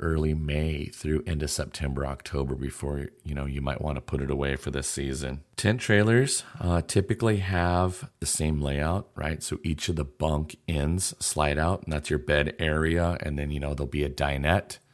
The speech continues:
and then you'll have the counter with a sink and maybe a sink and a stove, or also they might have more of like a, a cassette-based toilet on board too, depending on your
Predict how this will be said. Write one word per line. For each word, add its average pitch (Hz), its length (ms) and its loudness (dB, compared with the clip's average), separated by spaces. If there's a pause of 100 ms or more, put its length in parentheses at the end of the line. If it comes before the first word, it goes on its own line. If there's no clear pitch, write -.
(340)
and 80 120 2
then 78 120 2
you'll 73 140 0
have 73 260 -2
the - 100 -4
counter 76 480 0
with 71 420 -2 (380)
a 85 80 0
sink - 580 0
and 71 140 -2
maybe 73 240 2
a 73 80 0
sink 71 320 -2
and 69 100 -2
a 67 60 -4
stove, 80 640 2 (460)
or 71 600 2
also 78 400 0
they 73 140 -2
might 71 280 -4
have 71 340 -4
more 71 240 -2
of 69 120 -6
like 73 320 -6
a, 73 320 -6 (320)
a - 120 -6
cassette-based 73 1000 0 (160)
toilet - 500 2
on 71 280 0
board 69 460 -2
too, 69 320 0
depending 69 520 -4
on 69 180 -4
your 67 200 -6